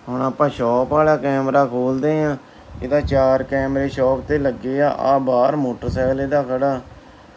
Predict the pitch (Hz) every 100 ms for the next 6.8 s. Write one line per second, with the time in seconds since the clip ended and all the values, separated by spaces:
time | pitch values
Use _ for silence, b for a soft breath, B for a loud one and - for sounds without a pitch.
0 | - - 120 131 123 - 127 131 131 139
1 | 135 127 120 - 147 147 143 127 - -
2 | - - - - 117 117 - - 113 120
3 | 110 - - - - - - - - -
4 | - - - - - - - - - -
5 | - - - - - - - - - 120
6 | 135 139 127 113 - 107 104